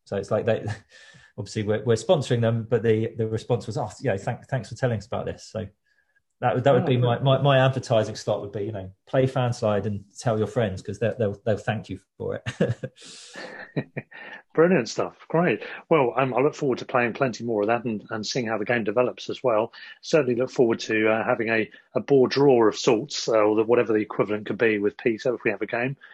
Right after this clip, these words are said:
Speaker 2: Um, you'll have to let us know how you get on, Peter, with your, um, early plans on that one. Um, we'll probably have a quick plug for the game again at the, well, actually, I might as well do that now. So if you, if people want to, to sign up to the game, they can get the app,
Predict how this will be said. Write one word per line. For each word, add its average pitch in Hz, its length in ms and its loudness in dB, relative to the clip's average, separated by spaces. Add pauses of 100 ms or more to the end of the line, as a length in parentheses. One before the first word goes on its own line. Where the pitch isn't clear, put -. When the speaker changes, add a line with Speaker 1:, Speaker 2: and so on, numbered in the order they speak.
(140)
Speaker 2:
Um, 113 300 0 (300)
you'll 117 100 2
have 110 120 -2
to 120 80 0
let 113 160 0
us - 120 -8
know 110 140 0
how 110 80 0
you 107 120 0
get 107 140 0
on, 107 140 -4
Peter, 110 320 -8
with 107 100 -2
your, 110 240 0
um, 110 140 -6
early 107 340 -6 (100)
plans 107 360 -8
on 107 120 -4
that 117 140 -4
one. 104 240 -4 (340)
Um, 135 280 0 (420)
we'll 147 160 6
probably 214 320 0
have 170 100 4
a 147 60 2
quick - 240 -4
plug - 260 -4
for - 240 -16
the 120 80 -4
game 131 220 2
again 120 240 2
at 113 100 -2
the, 123 200 4
well, 165 160 2
actually, 165 240 2
I - 20 -6
might 156 120 0
as 123 100 -4
well 127 180 2
do 113 60 0
that 110 100 -6
now. 117 160 0
So 139 220 2
if 139 120 0
you, 147 200 -2
if - 100 -12
people 185 260 2
want 139 260 -2
to, - 80 -12 (260)
to 120 320 4
sign 120 320 0
up 113 100 -6
to - 120 -8
the 104 40 0
game, 113 320 0 (460)
they 127 100 2
can - 140 -10
get 127 160 2
the 117 100 2
app, 113 220 0